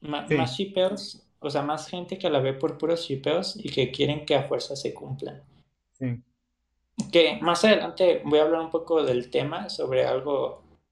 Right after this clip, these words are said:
Speaker 1: que pas-, que pasó. Más adelante, si quieres,
Speaker 2: Sí.
Speaker 1: para ahorita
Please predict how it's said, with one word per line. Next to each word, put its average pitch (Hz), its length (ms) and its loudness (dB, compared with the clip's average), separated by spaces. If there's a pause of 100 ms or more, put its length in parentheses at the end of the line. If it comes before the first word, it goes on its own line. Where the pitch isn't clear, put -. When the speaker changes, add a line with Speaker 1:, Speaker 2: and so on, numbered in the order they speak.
(360)
Speaker 1:
que 127 260 4
pas-, - 360 0
que - 100 -8
pasó. 170 280 -4
Más 202 180 2
adelante, 143 420 2
si - 160 -14
quieres, - 420 -8
Speaker 2:
Sí. 135 60 -4
Speaker 1:
para 123 220 2
ahorita 127 500 -2